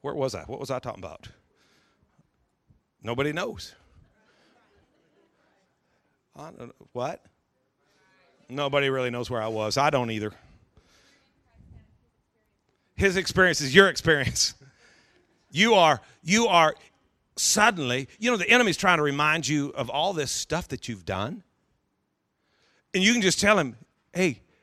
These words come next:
that wasn't me. That was that old me." And when you find yourself, i-, if, you know, as you're renewing your mind and you find yourself doing, how many,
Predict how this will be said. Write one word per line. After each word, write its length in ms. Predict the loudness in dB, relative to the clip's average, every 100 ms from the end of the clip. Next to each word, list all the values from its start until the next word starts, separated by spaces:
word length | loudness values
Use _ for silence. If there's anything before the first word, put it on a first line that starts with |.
| _ _ _ _ _ _ _ _ _ _ _ _ _ _ _ -4
that 160 | -2
wasn't 300 | -2 -2 -2
me. 320 | -4 -4 -6 -14 _ _ _ _ _ _ _ _ _ _ _ _ _ _ _ _
That 140 | -2 0
was 100 | 4
that 160 | 4
old 260 | 6 4 0
me." 360 | -4 -6 -8 _ _ _ _ _ _ _ _ _ _ _ _ _ _ _ _ _ _ -20 -2 6
And 220 | 8 8
when 220 | 8 10
you 180 | 8 6
find 420 | 8 8 10 8
yourself, 640 | 6 2 2 2 2 2 -2 -2 2
i-, 120 | 4
if, 180 | 4 0 -4 -16 2
you 80 | 6
know, 120 | 8
as 200 | 6 6
you're 160 | 6
renewing 400 | 6 8 8 6
your 120 | 2 0
mind 340 | 0 0 -2 -4
and 120 | -4
you 80 | -2
find 320 | 0 0 0
yourself 380 | -2 0 -2 0
doing, 180 | -2 0
how 160 | -2
many, 280 | 0 -2 -2